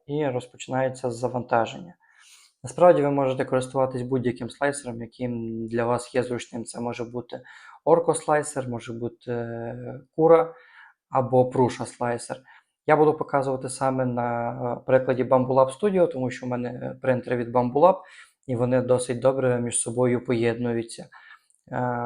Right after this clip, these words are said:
можливо, ви чули про те, що раніше була проблема з тим, щоб поєднати Orca слайсер із Bamboo Lab'ами. Там завжди треба дивитись на версії, чи вони співпадають, і пра-, гра-, правильно і грамотно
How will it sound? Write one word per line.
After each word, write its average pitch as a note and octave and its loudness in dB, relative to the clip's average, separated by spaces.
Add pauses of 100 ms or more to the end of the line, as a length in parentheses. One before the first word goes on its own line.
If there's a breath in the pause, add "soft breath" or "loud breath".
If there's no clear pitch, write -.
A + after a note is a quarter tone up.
можливо, B2+ 4
ви B2+ 4
чули B2 0
про - -8
те, C3 0
що B2+ 0
раніше A#2+ -6
була A#2+ -2
проблема A#2+ 0
з - -18
тим, B2 -4
щоб - -8
поєднати A#2+ -4 (260)
Orca C#3 0
слайсер E3 0
із C3 -6
Bamboo B2+ 2
Lab'ами. - -2 (640 loud breath)
Там A#2+ -6
завжди A2+ -2
треба A#2+ 0
дивитись B2 -2
на A#2+ -2
версії, D#3+ 0
чи D3+ -8
вони C#3+ -4
співпадають, C3 -4
і A#2+ -8
пра-, - -4
гра-, A#2+ -6
правильно C3 0
і A#2 -4
грамотно A#2+ -4